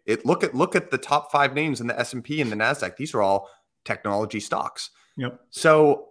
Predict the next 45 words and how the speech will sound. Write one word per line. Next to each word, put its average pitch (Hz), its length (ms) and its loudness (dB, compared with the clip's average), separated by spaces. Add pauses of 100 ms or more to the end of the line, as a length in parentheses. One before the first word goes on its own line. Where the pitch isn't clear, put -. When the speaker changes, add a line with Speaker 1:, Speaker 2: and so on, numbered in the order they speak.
Speaker 1:
I'm 143 160 4
wondering 147 400 0
almost 113 320 -2
if - 140 -8
there 110 100 2
could 110 180 -12
be 110 120 -6
some 113 240 -6
sort 110 240 -4
of 98 160 -6
reverse 107 540 0
effect 127 360 -2
here, - 320 -10 (220)
um, 95 420 -4 (220)
which 104 200 -2
is 107 200 -4
b-, - 160 -16 (140)
when, 107 360 0
when 110 140 -2
interest 123 400 -6
rates 107 240 -2
rise, 104 500 4
those 110 240 -2
are 113 80 -2
the 104 80 -2
very 104 240 2
ones 101 300 -4
that 85 100 -4
are, - 100 -6 (100)
those 113 200 0
are 113 60 -8
the 113 40 -4
ones 110 200 -4
that 98 80 -4
are 98 140 -6 (180)
extremely 123 420 -6
highly 107 300 0
valued, 104 320 2
very 101 160 -2
sensitive 117 540 -6
to - 100 -10
interest 95 260 -10
rate 90 80 -4
Speaker 2:
Yes. - 80 -6
Speaker 1:
rises. 87 400 0